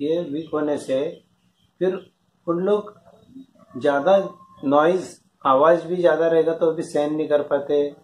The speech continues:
touch नहीं सहन कर पाते। ये, अ, उनका जो, अ, odor रहता है, smell, वो भी capacity उनका, मतलब, intolerance में चले जाते हैं। जैसे कोई fragrance है, strong smell है, अ,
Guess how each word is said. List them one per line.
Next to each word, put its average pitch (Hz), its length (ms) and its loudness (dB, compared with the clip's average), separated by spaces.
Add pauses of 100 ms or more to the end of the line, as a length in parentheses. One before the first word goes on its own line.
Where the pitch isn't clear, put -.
(180)
touch 147 280 0
नहीं 156 180 -2
सहन 139 280 -2
कर 135 200 -2
पाते। 139 520 -2 (800)
ये, 131 120 -4
अ, 135 420 4
उनका 147 600 -2 (500)
जो, 160 240 0
अ, 139 640 0
odor 156 260 6
रहता 170 300 -2
है, 147 160 0
smell, 143 560 -2 (540)
वो 143 100 2
भी 170 140 -2
capacity 160 760 -6
उनका, 156 580 -4 (880)
मतलब, 185 340 -2
intolerance 180 800 2
में 170 140 -2
चले 151 200 2
जाते 143 220 0
हैं। 143 60 -2
जैसे 151 240 0
कोई 160 160 2
fragrance 147 680 -2
है, 143 140 0
strong 147 400 0
smell 143 340 -2
है, 135 360 -4 (640)
अ, 123 60 -8